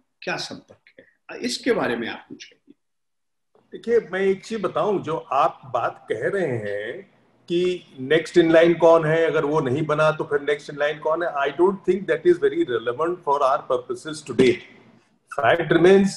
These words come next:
Speaker 2: कि आज जो हो रहा है, जो letter आया है, उससे इस, इस, क्या उसके निष्कर्ष निकलते हैं और उसके क्या consequences हो सकते हैं। तो मेरा जो मानना है वो मैं आपको बता रहा हूं।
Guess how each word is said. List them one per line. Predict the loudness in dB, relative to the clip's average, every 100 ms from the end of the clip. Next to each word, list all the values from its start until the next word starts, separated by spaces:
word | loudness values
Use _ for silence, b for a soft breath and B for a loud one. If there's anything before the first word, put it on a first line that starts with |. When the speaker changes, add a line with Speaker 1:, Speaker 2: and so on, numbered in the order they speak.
| -10 _ _ _ _ 0
Speaker 2:
कि | 2 2 -2 -10 0
आज | 4 4 4 -4 2
जो | 4 4
हो | 2 0 2
रहा | 2 0 -4
है, | -4 -4 -4
जो | -4
letter | -4 -4 -4 -2 -2 -4 -8
आया | -8 -2 0
है, | 0 -4 -6 -8 -10 _ _ _ _ _
उससे | -14 -6 0 0 0 -4
इस, | -4 -4 -10 -16 -18 _ _
इस, | -2 -2 -14 _ _ _ -14
क्या | -14 2 6
उसके | 6 2 -4 0 2 2
निष्कर्ष | -4 -4 -2 -2 -2
निकलते | -8 -4 -6 -2 -2
हैं | 0 -2 -4 -8 -2
और | 0
उसके | 0 -2 0 0
क्या | 2 0 0
consequences | 0 -2 -2 -6 0 0 0 -2
हो | 0 0
सकते | -2 -4 -8
हैं। | -8 -10 _ _ _ _ _
तो | -6
मेरा | -2 0 2 2
जो | 4 4
मानना | 4 -2 -4 -4 -6
है | -4 -4
वो | -4 -4
मैं | -4
आपको | -6 -6 -6
बता | -6 -4 -2
रहा | -2 -8
हूं। | -10 -14